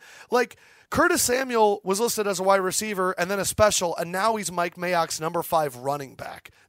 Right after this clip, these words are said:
Doesn't make sense. Corey Davis was his number one wide receiver the entire time. Now he's three.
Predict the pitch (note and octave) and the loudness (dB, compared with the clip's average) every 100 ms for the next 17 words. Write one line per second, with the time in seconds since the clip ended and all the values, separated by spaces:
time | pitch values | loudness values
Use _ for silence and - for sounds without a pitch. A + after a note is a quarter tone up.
0 | _ C#3+ C#3 C#3+ C#3 C3+ - C3 A#2 - | _ -4 -2 -4 -6 -6 -4 -6 -6 -12
1 | - - - B3+ D4+ D4 A#3+ D4 G#3+ G#3 | -14 -12 -2 2 2 2 2 2 2 2
2 | F#3+ F3 D3+ D#3 G3+ B3+ D4 C4+ C4 B3 | 2 0 -2 0 0 2 4 4 4 4
3 | B3+ A#3 A3+ C4 A#3+ G#3 F#3+ F#3 - G3+ | 2 0 -4 -2 0 0 0 -4 0 4
4 | A#3 C4 - C#4+ D4 A#3+ G#3+ G#3 - - | 4 2 -2 2 2 2 0 -4 -18 -16
5 | D#3+ F#3 G3 G3+ G3 - E3 D3+ A#2+ | 0 4 4 4 0 -2 -2 -4 -4